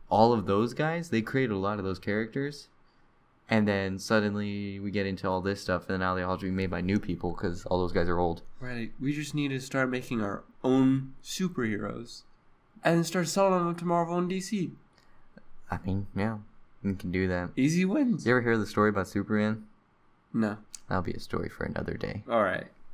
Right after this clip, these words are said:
Speaker 1: <laughs>
Speaker 2: Um, let, let's
Speaker 1: I don't wanna get on
Speaker 2: backtrack
Speaker 1: another
Speaker 2: to,
Speaker 1: ramble. <laughs>
Speaker 2: yeah,
Speaker 1: It's too
Speaker 2: yeah,
Speaker 1: many
Speaker 2: let's
Speaker 1: rambles.
Speaker 2: backtrack to our original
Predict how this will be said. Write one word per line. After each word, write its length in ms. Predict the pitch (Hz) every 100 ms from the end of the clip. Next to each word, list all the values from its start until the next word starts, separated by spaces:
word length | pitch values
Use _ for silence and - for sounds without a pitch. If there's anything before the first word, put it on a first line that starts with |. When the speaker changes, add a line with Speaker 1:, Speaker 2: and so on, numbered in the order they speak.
| 135
Speaker 1:
<laughs> 360 | - - -
Speaker 2:
Um, 600 | 120 110 110 143 - 147 -
let, 300 | 175 170 -
let's 380 | 165 170 170 208 -
Speaker 1:
I 60 |
don't 120 | 127 127
wanna 180 | 156 143
get 100 | 113
on 100 | 113
Speaker 2:
backtrack 120 | 127
Speaker 1:
another 260 | 113 113
Speaker 2:
to, 60 | 107
Speaker 1:
ramble. 460 | 107 113 110 113 135
<laughs> 40 |
Speaker 2:
yeah, 100 | 135
Speaker 1:
It's 180 | 123 117
too 80 | 147
Speaker 2:
yeah, 60 |
Speaker 1:
many 120 | 127
Speaker 2:
let's 140 | 117 120
Speaker 1:
rambles. 320 | 135 131 110
Speaker 2:
backtrack 240 | 131 123
to 140 | - 120
our 300 | 110 110 104
original 1000 | 120 117 139 156 139 135 120 117 110 107